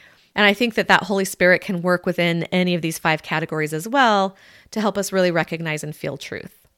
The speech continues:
And also, like I mentioned, each of these areas is fallible. It's subject to error. But if we use them all together, or at least as much as possible, then that's when we can find real truth.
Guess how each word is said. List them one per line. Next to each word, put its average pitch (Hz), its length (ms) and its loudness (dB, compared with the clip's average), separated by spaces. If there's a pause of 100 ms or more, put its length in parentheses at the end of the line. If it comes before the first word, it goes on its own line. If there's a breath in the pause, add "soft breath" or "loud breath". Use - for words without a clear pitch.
(680)
And 220 340 2
also, 262 300 2
like 233 220 0
I 226 60 0
mentioned, 208 520 -2
each - 240 -4
of 226 140 -4
these 220 260 -2
areas 208 600 2
is 202 200 0
fallible. 175 580 0
It's - 440 -8
subject 202 560 0
to 180 580 0 (220)
error. 175 640 2 (640 soft breath)
But 208 180 4
if 233 160 -2
we 226 180 2
use 254 320 0
them 349 180 -2
all 240 120 0
together, 214 880 0
or 190 100 2
at 156 60 0
least 196 260 -4
as 185 140 -6
much 185 180 -4
as 180 80 -8
possible, 247 800 -4 (320 soft breath)
then 202 160 -2
that's 220 300 -2
when 269 100 -6
we 247 100 -4
can 208 180 -8
find 180 280 -4
real 170 260 -4
truth. - 460 -8